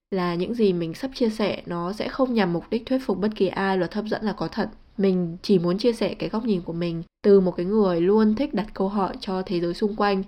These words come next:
nhưng mà đồng thời cũng mong muốn tìm được cái con đường bắc cầu giữa hai thế giới tâm linh và khoa học.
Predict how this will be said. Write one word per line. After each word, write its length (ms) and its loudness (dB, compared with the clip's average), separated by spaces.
nhưng 160 4
mà 80 6
đồng 240 0
thời 280 0
cũng 240 -6
mong 200 4
muốn 200 0
tìm 280 2
được 220 0
cái 220 0
con 280 4
đường 180 4
bắc 200 0
cầu 240 2
giữa 80 -4
hai 240 -2
thế 160 0
giới 180 2
tâm 200 4
linh 200 6
và 80 -2
khoa 180 -4
học. 240 -2